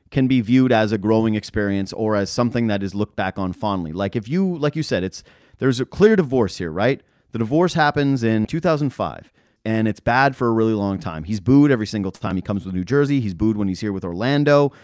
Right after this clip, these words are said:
I think it changes a little bit when he's in Phoenix, but still a little bit of booing. At this point, the Raptors winning a championship changes everything because the Raptors are now living their best life. They're living a good life. Raptors fans have everything they ever wanted. They have respect. They had the Kawhi run. They've had Kyle Lowry stay.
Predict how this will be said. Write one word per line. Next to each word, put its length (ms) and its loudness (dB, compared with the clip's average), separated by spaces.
I 100 0
think 160 -2
it 100 -4
changes 380 0
a 60 0
little 160 2
bit 120 2
when 120 2
he's 120 2
in 100 -2
Phoenix, 480 -2
but 260 -4
still 280 -2
a 40 2
little 200 0
bit 120 -2
of 80 -4
booing. 320 -12
At 180 -2
this 160 4
point, 320 -2
the 80 0
Raptors 440 -2
winning 220 0
a 40 -2
championship 720 -4
changes 340 0
everything 400 -2
because 220 -4
the 80 -4
Raptors 380 0
are 60 0
now 220 0
living 260 0
their 100 -2
best 240 -4
life. 400 -10
They're 120 -2
living 300 2
a 60 2
good 140 -2
life. 280 -2
Raptors 340 -4
fans 240 -2
have 140 -2
everything 280 -4
they 100 0
ever 140 -2
wanted. 300 0
They 100 -2
have 160 -4
respect. 480 -4
They 80 -4
had 160 -2
the 80 -4
Kawhi 440 2
run. 300 2
They've 160 -4
had 200 -4
Kyle 220 -2
Lowry 420 2
stay. 600 0